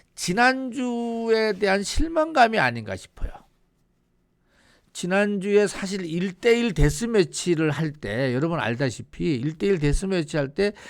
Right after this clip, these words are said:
삼십 명이 데스매치를 하면은 열다섯 명으로 추려져야 되는데 열다섯 명으로 추려진 게 아니라 스물다섯 명으로 추려졌어요. 삼십 명에서 스물다섯 명은 추린 게 아니라 다섯 명만 떨어진 겁니다.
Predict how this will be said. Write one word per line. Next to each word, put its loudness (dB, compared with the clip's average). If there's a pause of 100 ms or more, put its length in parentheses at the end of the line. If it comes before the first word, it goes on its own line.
(180)
삼십 0
명이 0
데스매치를 2
하면은 0
열다섯 4
명으로 2
추려져야 2
되는데 0 (400)
열다섯 6
명으로 2
추려진 0
게 4
아니라 2
스물다섯 4
명으로 0
추려졌어요. -8 (960)
삼십 2
명에서 4
스물다섯 4
명은 0
추린 0
게 4
아니라 4 (240)
다섯 2
명만 0
떨어진 0
겁니다. -14